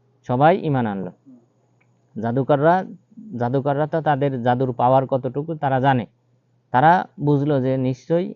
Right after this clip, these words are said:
মূসা আলাইহিস সালাম যেটা করেছেন এটা আমাদের মতো এরকম জাদু না, এটার বিশেষ গুণাগুণ রয়েছে,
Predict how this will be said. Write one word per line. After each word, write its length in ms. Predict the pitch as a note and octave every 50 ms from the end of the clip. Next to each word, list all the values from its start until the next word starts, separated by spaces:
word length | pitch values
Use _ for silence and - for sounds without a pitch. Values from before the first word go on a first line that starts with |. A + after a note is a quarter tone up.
| - A#2
মূসা 220 | B2 B2+ - D3+
আলাইহিস 200 | D3+ D#3+ D3 -
সালাম 340 | - D3+ D3+ C#3+ C3+ C3+ B2+
যেটা 300 | B2 B2+ A#2+ B2 A#2 - - _ _ _
করেছেন 400 | - B2+ B2+ B2 - F#3 G3+ - -
এটা 240 | - B2 B2+ A#2+
আমাদের 300 | A#2 A2 A#2 A#2 A#2+ B2
মতো 220 | B2 B2+ B2+ - D3+
এরকম 420 | C#3+ A#2 A#2 A2+ - - F#3 G3
জাদু 260 | C#3+ B2 A#2 G#2+ G#2+
না, 140 | G#2 G2 F2+ - _ _ _ _ _ _ _ _ _ _ -
এটার 340 | - A2 G#2+ A#2 A#2 A2+ A2
বিশেষ 460 | G2+ G2+ A2 G#2+ - D3 D3 C#3 -
গুণাগুণ 460 | B2 A#2+ A#2+ A#2 A2 G#2+ A2+ A2 A2
রয়েছে, 340 | A2 A2+ B2 - F#3+ G3+